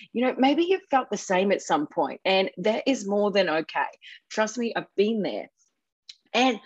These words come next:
I really had no idea what else I was meant to be doing. Uh, I'd always dreamt of having my own business, but it felt like more of a pipe dream and nothing that would be, you know, actually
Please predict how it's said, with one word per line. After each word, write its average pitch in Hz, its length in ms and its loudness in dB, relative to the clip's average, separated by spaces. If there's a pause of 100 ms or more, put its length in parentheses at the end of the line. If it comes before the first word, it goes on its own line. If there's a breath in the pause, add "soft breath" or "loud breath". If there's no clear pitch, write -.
(480 loud breath)
I 247 60 2
really 320 240 2
had 415 140 0
no 302 180 0
idea 233 440 0
what 190 340 -6
else 220 280 -6
I 220 40 -6
was 208 200 -6
meant 196 180 -6
to - 60 -10
be - 120 -4
doing. 151 500 2 (460 loud breath)
Uh, 214 400 4 (100)
I'd 190 140 2
always 226 340 0
dreamt 180 540 -4
of 226 100 -6
having 254 260 -4
my 247 160 -6
own 247 180 -4
business, 262 560 -4 (340 loud breath)
but 262 100 2
it 277 100 -2
felt 339 300 -2
like 403 160 -6
more 254 180 0
of 233 100 -6
a 190 40 -2
pipe - 460 -4
dream 302 380 0 (320 loud breath)
and 240 160 4
nothing 311 340 0
that 277 140 2
would 220 140 -2
be, 202 360 0 (320 loud breath)
you 196 80 -2
know, 180 200 4 (120)
actually 196 640 0